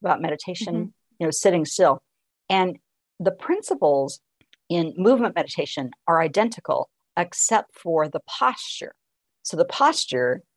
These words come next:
Speaker 1: is your movement, whatever that is, whatever the technique is for your movement, that's the posture. And then the rest of the principles, the focus, the concentration, the equanimity, the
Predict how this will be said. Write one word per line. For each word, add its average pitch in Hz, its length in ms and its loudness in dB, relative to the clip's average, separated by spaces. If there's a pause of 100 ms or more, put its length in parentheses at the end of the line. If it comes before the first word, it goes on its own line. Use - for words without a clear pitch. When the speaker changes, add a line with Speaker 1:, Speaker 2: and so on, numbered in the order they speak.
(160)
Speaker 1:
is 160 340 0 (200)
your 156 160 -2
movement, 160 420 0 (560)
whatever 180 360 6
that 180 180 4
is, - 380 -2
whatever 185 300 6
the 196 100 0
technique 196 680 -6
is 135 420 -2 (500)
for 180 260 4
your 160 240 2
movement, 170 480 -4 (360)
that's 139 280 0
the - 80 -8
posture. - 460 -10 (400)
And 170 160 2
then 165 200 2
the 160 80 2
rest 214 320 2
of 202 40 2
the - 60 2
principles, - 640 -4
the 147 120 -2 (100)
focus, 165 380 2
the - 80 -6
concentration, 175 760 0
the 147 180 -2
equanimity, 160 800 0 (460)
the 165 160 -2